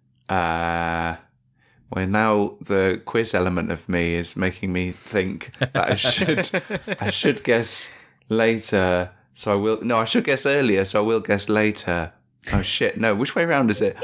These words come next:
Speaker 1: I'm gonna say <laughs> nineteen, ni-, I'm gonna say two thousand and six. No, I'm gonna say, <laughs> I'm gonna say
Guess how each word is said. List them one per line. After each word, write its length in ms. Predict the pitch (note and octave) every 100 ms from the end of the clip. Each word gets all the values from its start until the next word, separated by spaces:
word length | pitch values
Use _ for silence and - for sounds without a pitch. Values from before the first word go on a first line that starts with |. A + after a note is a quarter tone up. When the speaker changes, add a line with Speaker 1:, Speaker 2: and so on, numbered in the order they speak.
| C5
Speaker 1:
I'm 120 | C3+
gonna 240 | D#3+ D3+
say 280 | - - C3
<laughs> 160 | B2 D3
nineteen, 760 | F3 G#3 A3 D3+ C3+ C3 B2+ B2 F3+ - - - _
ni-, 180 | A2+ A#2+ C#3 C#3+
I'm 80 | -
gonna 120 | D#3
say 220 | B2+ G#2 G2
two 320 | - G3 G3+
thousand 360 | G3 D#3 D#3
and 120 | C#3 C3
six. 320 | - - -
No, 100 | F#2 - - B4
I'm 120 | -
gonna 100 | -
say, 420 | - - - A#2+
<laughs> 120 | - C3 -
I'm 1300 | A#2+ C3+ - B2+ B2+ D#3 - - G#3 - - -
gonna 140 | A2 A2+
say 460 | - G#2+ G2 G2